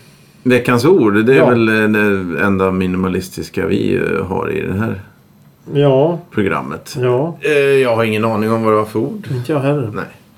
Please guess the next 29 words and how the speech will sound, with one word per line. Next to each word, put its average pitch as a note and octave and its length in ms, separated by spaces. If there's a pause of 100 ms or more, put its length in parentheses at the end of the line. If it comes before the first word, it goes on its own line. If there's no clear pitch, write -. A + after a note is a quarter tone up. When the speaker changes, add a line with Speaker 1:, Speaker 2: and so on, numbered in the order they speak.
(260)
Speaker 2:
Veckans D3+ 440
ord. F3 240 (100)
Speaker 1:
Veckans A#2+ 1040
ord. - 140 (100)
Speaker 2:
Veckans C#3 380
ord. A#2+ 180 (180)
Speaker 1:
Ja, B2 280
veckans B3+ 420
ord. C#3+ 80
Speaker 2:
Veck-, G3+ 200
jag G#3 80
säger A#3+ 340
ju C4+ 60
det. C3+ 240 (440)
Speaker 1:
Ja, A#2+ 60
men C#3+ 100
det E3 80
är D#3 80
du. C3+ 100 (100)
Jag - 60
Speaker 2:
Ja, D3 80
Speaker 1:
kan G3+ 80
ju A#3+ 100
Speaker 2:
men D4+ 80
Speaker 1:
inte C#4 160
Speaker 2:
tyst B3 140
Speaker 1:
säga. A#2 140
Speaker 2:
här F3 140
nu. C3+ 140